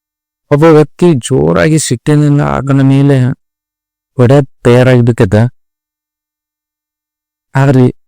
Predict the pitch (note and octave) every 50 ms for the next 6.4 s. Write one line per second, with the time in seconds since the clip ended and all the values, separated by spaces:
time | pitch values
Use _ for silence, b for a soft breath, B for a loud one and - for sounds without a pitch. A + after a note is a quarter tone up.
0 | _ _ - C#3 C3+ C#3+ D3 C#3 C3+ C#3 C3+ C3 C3 B2+ - - C#3 C3 C3 C3
1 | B2+ B2 B2 B2 - A#2+ A#2 A#2 A#2 - _ _ _ _ _ _ _ _ _ _
2 | _ _ _ C3 B2+ B2 A2+ - - - C#3+ D3+ D3+ D#3 D#3+ E3 - D#3+ D#3+ D#3+
3 | C3+ A2 A#2 A#2+ - _ _ _ _ _ _ _ _ B2+ B2 A#2+ - C3 B2 B2
4 | B2 B2 B2+ B2 A2+ A2 A2+ C3+ - _ _ _ _ _ _ _ _ _ _ _
5 | _ _ _ _ _ _ _ - B2+ B2+ C3 C#3 C#3+ C#3+ D3 D3 C3+ C3 - C#3+
6 | C#3+ D3 - C3 A#2+ - A#2+